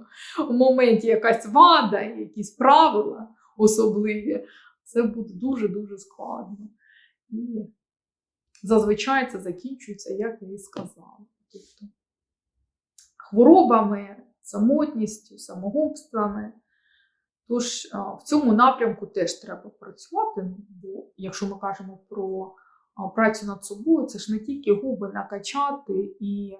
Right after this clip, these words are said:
м, в спортзал ходити. А, це і, звичайно, те, що якщо у вас якісь такі вади, які шокують людей, а,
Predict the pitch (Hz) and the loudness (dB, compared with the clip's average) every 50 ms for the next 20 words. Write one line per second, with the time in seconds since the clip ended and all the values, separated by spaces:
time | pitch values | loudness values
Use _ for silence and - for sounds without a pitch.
0 | 196 - 226 - - - - 202 208 220 208 208 208 _ _ _ _ _ _ _ | -18 -18 -16 -16 -16 -18 -20 -20 -20 -20 -20 -20 -20 _ _ _ _ _ _ _
1 | _ - - - - 214 202 185 165 - 180 175 185 196 190 - - - - 226 | _ -20 -20 -12 -6 -4 -4 -2 -2 -2 -4 -4 -6 -10 -14 -16 -20 -20 -20 -20
2 | - - - - - _ _ 214 - - _ _ _ _ _ _ _ _ _ _ | -18 -16 -18 -18 -20 _ _ -20 -20 -20 _ _ _ _ _ _ _ _ _ _
3 | _ _ _ _ _ _ _ _ _ 226 220 214 208 214 214 208 202 - - - | _ _ _ _ _ _ _ _ _ -16 -14 -14 -14 -14 -14 -16 -16 -16 -16 -18
4 | _ _ _ _ _ _ _ _ _ _ _ _ - - - - - 277 302 320 | _ _ _ _ _ _ _ _ _ _ _ _ -18 -14 -10 -2 2 4 4 4
5 | 311 - 226 214 - 185 190 208 202 - - 247 262 277 277 262 226 202 190 190 | 4 2 0 0 0 -2 -4 -6 -8 -4 0 4 4 4 4 2 -2 -4 -4 -6
6 | 196 - _ - 220 220 - - 196 185 185 - - - 196 190 - 165 170 - | -10 -14 _ -10 -10 -8 -8 -8 -10 -10 -10 -12 -16 -18 -18 -14 -12 -12 -12 -12
7 | - - - 196 190 - _ - - - - _ _ _ _ - 196 185 190 220 | -14 -16 -18 -18 -18 -18 _ -20 -20 -20 -20 _ _ _ _ -10 -8 -4 0 2
8 | 233 226 208 185 170 202 - - - _ _ _ - 196 - - - 202 - - | 4 4 4 4 0 -4 -10 -14 -16 _ _ _ -18 -16 -14 -12 -14 -14 -14 -14
9 | - 202 190 - - - - - 196 190 190 240 254 269 277 277 277 - - _ | -14 -12 -10 -12 -12 -12 -12 -10 -10 -6 -4 -2 0 0 0 -2 -4 -6 -12 _
10 | _ _ _ _ _ _ _ _ _ _ _ _ - 202 196 196 196 196 202 196 | _ _ _ _ _ _ _ _ _ _ _ _ -14 -14 -14 -14 -16 -18 -18 -18